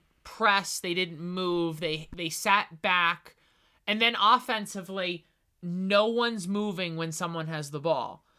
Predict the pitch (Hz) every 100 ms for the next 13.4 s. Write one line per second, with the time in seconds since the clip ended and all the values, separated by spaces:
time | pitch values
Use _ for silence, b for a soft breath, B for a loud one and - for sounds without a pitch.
0 | b b 190 208 220 202 226 247 254 240
1 | 208 - - 214 208 - - - 208 190
2 | 160 185 151 180 175 180 175 165 _ _
3 | - - 175 170 165 160 - 170 151 131
4 | 180 165 _ _ _ - 185 185 202 196
5 | B B B 240 277 175 - - 240 254
6 | - 311 147 - _ _ - 233 262 440
7 | 494 277 262 226 208 156 180 202 208 208
8 | 202 190 - 214 254 254 214 175 165 151
9 | 165 151 151 b b 185 180 160 151 180
10 | 226 254 226 220 196 - 190 175 175 170
11 | 175 180 208 185 180 170 180 156 151 160
12 | 156 147 156 185 208 254 247 214 196 190
13 | 208 190 190